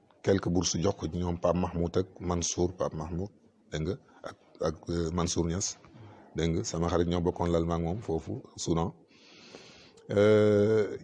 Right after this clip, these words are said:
mu jël benn bourse bi nag, mettre ko en compétition, quoi, ci école bi, ci mahad bi. Waaw. Donc examen boobu léegi, Braham, Braham Diop moom moo ko dirigé woon.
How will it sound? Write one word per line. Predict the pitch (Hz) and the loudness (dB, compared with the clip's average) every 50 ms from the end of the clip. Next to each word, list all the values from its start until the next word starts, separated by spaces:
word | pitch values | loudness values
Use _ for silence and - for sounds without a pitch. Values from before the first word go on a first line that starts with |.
| - 87 87 87 90 - - - - - - - - - 127 | -10 -10 -10 -10 -10 -12 -14 -20 -20 -20 -20 -20 -16 -6 0
mu | 117 117 113 110 | 2 4 6 6
jël | 127 120 | 6 8
benn | 104 131 127 127 | 8 8 8 8
bourse | 117 120 120 - - 107 | 8 6 6 4 4 4
bi | 107 104 | 4 4
nag, | 110 110 - - - - - - - - - - | 4 4 0 -4 -20 -20 -20 -20 -20 -20 -14 -6
mettre | 92 92 107 110 107 110 104 | 0 2 2 4 4 2 2
ko | - | 2
en | 107 104 | 2 2
compétition, | 101 - 107 101 - 92 - - - 107 95 92 | 2 2 0 2 0 0 0 0 -2 0 0 0
quoi, | 87 - 82 78 80 85 87 - | 0 0 -2 -2 -2 -6 -12 -14
ci | - - - 90 90 92 101 - | -10 -4 -2 0 0 0 -2 -2
école | - 92 - 98 90 85 | -2 2 4 4 4 4
bi, | 85 | 2
ci | - - 92 | 0 0 2
mahad | 95 95 90 85 87 82 76 | 4 4 4 2 0 -2 -4
bi. | 73 78 - - - - - - - - - _ - - - - - - - - - - - - - | -4 -8 -10 -12 -20 -20 -20 -20 -20 -20 -20 _ -20 -20 -20 -20 -20 -20 -20 -20 -20 -20 -20 -18 -8
Waaw. | - 90 82 78 73 73 69 71 82 82 - - - - - - | -4 -2 0 0 0 -2 -4 -8 -14 -20 -20 -20 -20 -20 -14 -8
Donc | 85 90 95 90 - | -4 -2 -2 0 2
examen | 117 98 104 90 107 107 104 104 | 2 2 4 4 4 4 4 4
boobu | 95 98 98 95 98 98 | 6 6 6 6 6 6
léegi, | 92 90 92 104 131 151 - 90 | 6 6 4 4 2 0 0 -2
Braham, | 90 87 92 90 92 95 107 160 196 | 0 2 4 4 4 4 4 2 2
Braham | 92 90 92 92 90 | 2 2 2 2 2
Diop | 82 90 98 - | 2 0 0 0
moom | 87 87 90 87 | 0 -2 0 0
moo | 92 90 | 0 0
ko | - - 85 82 | -2 -2 -4 -2
dirigé | 82 95 92 90 80 85 87 | 0 0 2 2 2 2 2
woon. | 82 76 71 | 0 0 -2